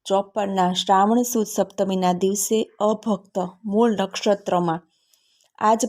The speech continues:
ભાગ્યવાન દંપતીને ત્યાં બાર મહિના સુધી ગર્ભમાં રહ્યા બાદ ગૌસ્વામી તુલસીદાસજીનો જન્મ થયો. જન્મતી વખતે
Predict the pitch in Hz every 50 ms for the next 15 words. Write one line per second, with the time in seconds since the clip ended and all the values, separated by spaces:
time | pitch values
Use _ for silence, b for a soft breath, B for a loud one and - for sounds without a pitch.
0 | - - 202 185 185 190 196 185 185 190 185 180 180 175 185 185 190 196 190 208
1 | 208 208 - 220 214 226 226 226 220 - 208 190 180 175 185 185 185 196 214 226
2 | 220 214 202 202 196 190 190 180 185 - 185 165 - 180 160 - b b b b
3 | b b b b b b - 196 185 202 208 220 240 220 240 247 247 233 214 202
4 | 202 202 196 185 180 175 185 185 185 180 185 196 - 180 180 196 190 - 214 214
5 | 214 220 233 240 240 - 196 190 185 - - 190 180 175 185 185 202 190 - -
6 | 196 185 180 170 170 170 - 196 180 185 190 196 214 220 214 - 220 214 208 208
7 | 208 208 - _ _ _ _ _ _ _ _ _ _ _ _ _ - - 220 240
8 | 269 294 302 294 - 302 294 254 240 240 247 254 226 214 - 214 208 208